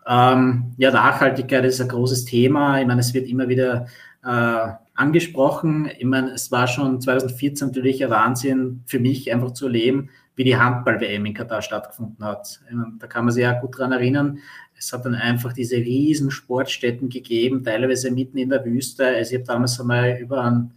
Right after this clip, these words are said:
einen ehemaligen Arbeitskollegen beim ersten F C Kaiserslautern dann Karten gekriegt für ein Spiel der deutschen Nationalmannschaft. Die haben in Lusail gespielt. Also Lusail ist jetzt eher Begriff, weil dort ja auch der Formel eins Ring ist. Aber am Anfang haben sie dort einfach mal eine Handballarena hingestellt, mitten in der Wüste.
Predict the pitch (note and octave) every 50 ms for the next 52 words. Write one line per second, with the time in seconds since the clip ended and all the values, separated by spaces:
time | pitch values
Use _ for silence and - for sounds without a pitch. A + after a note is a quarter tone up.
0 | _ _ _ _ _ _ - - A#2+ A2+ A2+ A#2+ B2+ C3+ C3+ C3 B2+ A#2+ A#2+ B2
1 | B2+ B2 B2 B2 A#2 A#2 A#2+ B2 A#2+ - - - B2 A#2+ B2 B2+ B2 B2 A#2 A2
2 | A#2 A#2 - B2+ A#2+ - - - - - A2 A#2 B2 C#3+ C#3 - C3+ B2 A#2+ B2+
3 | A#2+ A#2 B2 A#2 A#2 - A2+ G#2 G#2+ - - - C3 - - B2+ B2+ C3+ - -
4 | - _ _ _ _ _ _ _ _ - - B2+ B2+ B2+ A#2+ B2 B2 C3 B2+ B2+
5 | B2+ - A#2+ A2+ A#2 A#2 - - - B2+ B2 - - C3 B2 B2 B2 C3 C3+ C3+
6 | C3+ - C#3+ D#3+ E3+ - - - _ _ _ _ - - _ _ - B2 B2+ B2+
7 | C3 B2+ A#2+ A#2+ B2+ - - - A2+ A2+ A#2+ A#2+ A#2+ - - - - G2+ G2+ G2
8 | F#2+ - - - _ - A2 G2+ - C3 A#2+ B2+ B2+ B2 C3+ B2 A#2+ C3 C3 -
9 | C3 A#2+ - - - A2 A#2+ - B2 C3+ - - B2+ B2 B2+ B2+ - - - B2+
10 | A#2 A#2+ B2+ A#2+ A#2+ B2+ B2 A#2+ A#2+ A#2+ - - B2+ A#2+ A#2+ G#2+ G#2 A#2+ C3+ C3+
11 | - - B2 G#2+ G#2+ G#2+ A2+ B2+ - - - _ _ _ - - - - - -
12 | - A#2 B2 B2 B2+ B2 A2+ A#2 A#2+ A#2+ - D3 C3+ B2+ C3 B2+ C3+ B2+ B2+ B2
13 | B2+ A#2+ A#2+ B2 B2 B2+ B2+ A#2+ A#2 A#2+ C3 B2+ - - C3+ B2 A#2 A#2 A#2 A#2
14 | A#2 A#2+ A#2+ A#2+ B2 B2 - - - A#2+ B2 D3 - - - C#3 C3+ C3 - C3+
15 | C3 B2+ B2+ A#2+ A#2 B2 C3+ - - D3+ D3+ D#3 -